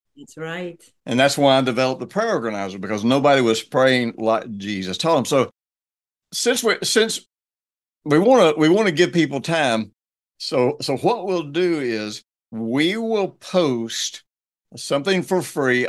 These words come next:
Speaker 2: online, guiding people through how Jesus prayed, how Jesus kept his passion alive. We will share it for people. They can use it for their prayer, personal prayer life. They can use it in their church services. They can use it however they want to.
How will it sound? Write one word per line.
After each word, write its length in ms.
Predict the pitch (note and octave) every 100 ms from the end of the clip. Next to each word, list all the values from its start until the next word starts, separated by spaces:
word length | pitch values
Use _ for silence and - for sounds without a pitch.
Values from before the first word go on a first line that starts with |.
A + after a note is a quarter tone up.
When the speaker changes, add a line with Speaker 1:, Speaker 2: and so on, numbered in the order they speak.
| - -
Speaker 2:
online, 920 | C3+ F3+ D#3+ B2+ A#2+ A#2 A2+ G2 F#2
guiding 680 | C3 B2+ C#3+ D3+ D3+ C#3 A2+
people 580 | - C#3+ C3+ C3+ B2+
through 680 | A2+ - - B2 A#2+ G#2 G2+ G2 _ _ _ _ _ - -
how 280 | D#3 D#3 D3+
Jesus 720 | A#2+ A2+ E3+ G3 D3 B2+ -
prayed, 560 | - A2+ G#2+ G#2 A2 - _ _
how 180 | C3 C#3 A2+ G#2
Jesus 640 | G2+ D3 A3+ A#3 D3+ C3
kept 300 | - C3+ A2+
his 220 | A#2 A2 -
passion 540 | - G2+ G#2 - G#2
alive. 560 | G2 F#2 F#2+ F#2+ G#2 - _ _ -
We 140 | C3
will 160 | C#3 A#2+
share 440 | - D3 E3+ F#3
it 60 | -
for 180 | E3 D3+
people. 460 | E3+ E3 E3 D#3+ - _ _
They 140 | C#3 D3
can 200 | B2+ A2+
use 320 | A#2+ D3+ D3
it 140 | -
for 80 | -
their 160 | B2 B2+
prayer, 320 | - D#3 E3
personal 480 | - D#3+ D3+ D#3 C#3
prayer 340 | - D#3 D3+
life. 320 | D3+ D3 D3
They 100 | C#3+
can 140 | A#2+ A#2+
use 220 | C3+ B2+
it 100 | C3+
in 140 | B2+
their 100 | A#2
church 340 | A2 D#3+ D#3+ -
services. 540 | D3+ D3+ C#3+ C#3 D3
They 140 | B2+ A#2+
can 80 |
use 200 | B2+ B2+
it 140 | A#2 G2+
however 420 | B2+ C#3+ D3+ C#3+
they 120 | C#3+
want 300 | C#3 C#3+ -
to. 260 | C#3 C3+